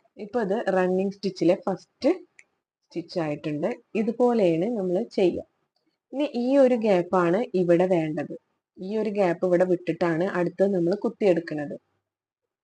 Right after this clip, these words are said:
ഓക്കെ, ഈ ഒരു ഗ്യാപ്പ് വിട്ടിട്ട് നമ്മൾ ആ ചെയ്ത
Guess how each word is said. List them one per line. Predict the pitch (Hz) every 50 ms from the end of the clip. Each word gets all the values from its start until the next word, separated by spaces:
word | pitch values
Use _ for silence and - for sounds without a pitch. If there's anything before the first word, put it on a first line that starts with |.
| _ _ _ _ _ _ _ _ _ _ _ _ _ _ _ _ _ _ _ _ _
ഓക്കെ, | - 170 _ - 202 254 294 - _ _ _ _ _ _ _ _ _ _ _ _ _ _ _ _ _ _ _ _ _ _ _ _ _ _ _ _ _ _ 214 190 151 _ _ _ _ _ _ _ 180
ഈ | 185 202 208 208
ഒരു | 208 208
ഗ്യാപ്പ് | 208 196 190 180 170 160 165 - 220 285 370 - - _ _ _ _ _ _ 170
വിട്ടിട്ട് | 170 170 - 170 170 170
നമ്മൾ | 160 165 170 180
ആ | 185 185
ചെയ്ത | - - 190 180 180 185 185 185